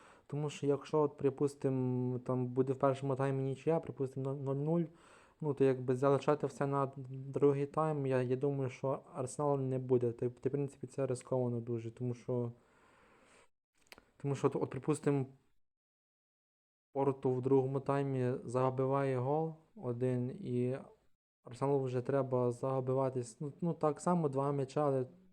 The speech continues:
там ще буде додатковий час, тоді, коротше, куча нервів. Плюс, е, в Арсенала графік, е, д-,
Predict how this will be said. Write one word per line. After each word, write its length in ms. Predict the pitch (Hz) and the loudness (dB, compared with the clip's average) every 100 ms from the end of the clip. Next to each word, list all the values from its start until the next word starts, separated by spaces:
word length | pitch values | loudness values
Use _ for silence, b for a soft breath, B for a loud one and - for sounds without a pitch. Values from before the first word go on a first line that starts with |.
| _ - | _ -10
там 200 | 135 127 | -6 -6
ще 760 | - - - - 139 139 139 | -8 -18 -20 -8 -6 -2 -2
буде 360 | 135 147 139 131 | 2 2 2 0
додатковий 580 | 135 139 135 - 151 151 | 0 0 0 0 0 2
час, 460 | 175 175 165 - - | 2 0 0 -10 -8
тоді, 320 | - 139 139 139 | -6 -2 -2 0
коротше, 360 | 139 131 135 | 0 -2 -4
куча 380 | 131 143 143 143 | -2 -2 0 -4
нервів. 420 | 151 156 135 127 B B B B B B B - | -2 0 0 -2 B B B B B B B -4
Плюс, 500 | 139 143 143 - 135 | 2 2 0 -6 -2
е, 20 | |
в 320 | 135 131 127 | 0 0 0
Арсенала 500 | 131 143 143 135 139 | -2 0 2 2 2
графік, 540 | 127 156 160 147 143 - | 4 4 4 -4 -4 0
е, 380 | 139 135 135 127 - _ _ _ _ _ - | 2 4 2 -2 -10 _ _ _ _ _ -12
д-, 500 | 131 127 131 135 | -10 -10 -14 -14